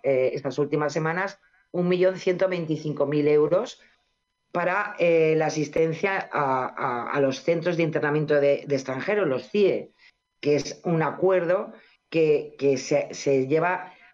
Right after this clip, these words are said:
cada año para precisamente, eh, sustentar estos, estos cie, que desgraciadamente muchas veces hemos hablado de ellos, ¿no?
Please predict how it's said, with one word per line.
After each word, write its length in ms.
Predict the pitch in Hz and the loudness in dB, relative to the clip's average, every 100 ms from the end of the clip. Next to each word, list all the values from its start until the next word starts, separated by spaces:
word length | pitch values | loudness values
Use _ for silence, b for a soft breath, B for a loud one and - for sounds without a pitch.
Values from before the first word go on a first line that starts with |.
| _ | _
cada 340 | 160 165 165 | -4 -2 -2
año 340 | 165 180 190 185 | -2 -2 -2 0
para 260 | 160 151 | -2 0
precisamente, 1040 | 139 139 151 135 151 147 143 151 160 156 B B _ | 0 0 0 -4 -2 -2 -2 0 0 -2 B B _
eh, 320 | 143 143 143 131 | 2 4 4 2
sustentar 680 | 160 147 160 143 127 156 143 | -2 -2 0 -2 -2 -2 -4
estos, 480 | 139 143 127 - b b _ | -4 -4 -4 -6 b b _
estos 400 | 151 151 147 - | -4 0 -2 0
cie, 440 | 170 160 170 - - | 2 2 2 -2 -2
que 140 | 160 | 0
desgraciadamente 880 | 156 139 139 151 156 160 160 156 156 | 0 0 -2 -2 -2 -2 -2 -2 -2
muchas 280 | 143 139 135 | -2 -2 -2
veces 320 | 143 143 - | -2 -4 -4
hemos 220 | 147 131 | -6 -4
hablado 400 | 135 135 127 127 | -2 0 0 2
de 140 | 120 | 2
ellos, 280 | 110 104 95 | 2 -2 -4
¿no? 240 | 135 185 | -6 -8